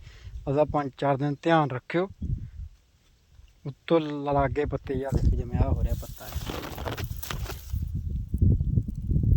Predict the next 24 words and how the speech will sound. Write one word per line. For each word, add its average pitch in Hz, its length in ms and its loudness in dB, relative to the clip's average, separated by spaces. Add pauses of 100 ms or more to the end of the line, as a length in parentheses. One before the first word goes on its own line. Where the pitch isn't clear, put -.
(600)
ਇਹ 143 60 -6
ਤਾਂ 160 420 0 (760)
ਦੂਜਾ - 360 2
ਤਾਂ - 260 8 (2250)
ਇਹ 147 120 2
ਨਹੀਂ 143 120 -6
ਹੈਗਾ 135 160 -2
ਬਲਸਟ 143 300 -2
ਰੋਗ 147 160 0
ਵਾਲਾ, 147 120 0
ਉੱਪਰੋਂ 156 380 -2
ਸਟਾਰਟ 143 280 -4
ਹੁੰਦਾ 135 280 -4
ਇਹ। 147 200 0
ਉੱਤੇ 165 260 -6
ਉਹਦੇ 131 160 -4
ਵਾਲਾ 143 200 2 (1400)
ਵੀ 147 240 -4
ਜੇ 160 220 -8 (640)
ਤੇ 156 80 2
ਜ਼ਿੰਕ 143 320 -2
ਦੀ 135 220 -4
ਘਾਟ 156 180 6
ਹੋਵੇ। 143 220 2